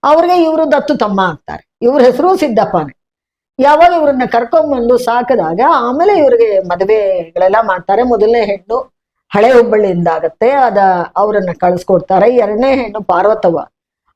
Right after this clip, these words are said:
ಅವರನ್ನ ಮದುವೆ ಆದ ನಂತರ ಅವರಿಗೆ ಗುರುನಾಥ ಆರೂಢರು ಹು-, ಹುಟ್ಟುತ್ತಾರೆ. ಅವ್ರ ಹೆ-, ಅವ್ರು ಪಾರ್ವತವ್ವ ಕೌಂದಣ್ಣನವರು, ಕೋಟೂರಿನಿಂದ ಬರ್ತಾರೆ ಅವರು, ಕೋಟೂರು.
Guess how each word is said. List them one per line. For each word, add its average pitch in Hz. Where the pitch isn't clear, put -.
ಅವರನ್ನ 285
ಮದುವೆ 226
ಆದ 185
ನಂತರ 175
ಅವರಿಗೆ 214
ಗುರುನಾಥ 196
ಆರೂಢರು 233
ಹು-, 170
ಹುಟ್ಟುತ್ತಾರೆ. 185
ಅವ್ರ 214
ಹೆ-, 190
ಅವ್ರು 185
ಪಾರ್ವತವ್ವ 220
ಕೌಂದಣ್ಣನವರು, 262
ಕೋಟೂರಿನಿಂದ 247
ಬರ್ತಾರೆ 175
ಅವರು, 156
ಕೋಟೂರು. 196